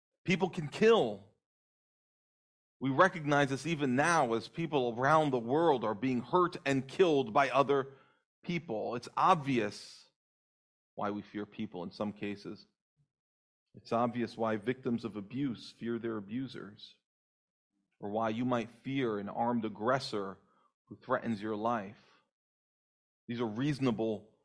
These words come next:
fears because, uh, people can present clear and, and present dangers to us. But when the Bible speaks of the fear of man,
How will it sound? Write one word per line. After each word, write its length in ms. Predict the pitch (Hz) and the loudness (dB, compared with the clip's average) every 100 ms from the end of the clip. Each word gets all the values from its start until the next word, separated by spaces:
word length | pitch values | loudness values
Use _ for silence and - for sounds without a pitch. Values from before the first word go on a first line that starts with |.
| _ _ _ _ | _ _ _ _
fears 540 | - 143 113 104 98 - - - | -4 0 0 -2 -6 -14 -16 -12
because, 360 | 120 131 117 - - - | 0 0 0 -8 -8 -2
uh, 140 | 120 | -2
people 420 | - 156 170 143 | 0 -2 0 0
can 340 | - - 156 147 | 0 2 4 4
present 600 | - 139 135 147 123 - | -2 0 4 4 2 -6
clear 460 | - 160 156 151 | -4 0 2 2
and, 220 | 143 127 120 | 2 -2 -2
and 220 | 127 - | -2 0
present 460 | - 160 139 127 | 2 2 2 -4
dangers 600 | 104 143 151 107 110 101 - | 0 2 2 0 -4 -6 -10
to 260 | - 156 117 | -6 -4 -4
us. 440 | 110 - - - _ _ _ _ _ - - - | -6 -12 -20 -20 _ _ _ _ _ -20 -20 -6
But 80 | 135 | -2
when 200 | 135 151 | 0 2
the 80 | 143 | 2
Bible 480 | - 180 349 330 | 2 2 2 2
speaks 380 | 302 - 170 - | -4 -4 -6 -6
of 80 | 131 | -6
the 80 | 110 | -8
fear 480 | - - 131 190 101 | -8 -10 -4 0 0
of 160 | 101 | -2
man, 420 | 107 104 98 110 | -6 -6 -6 -8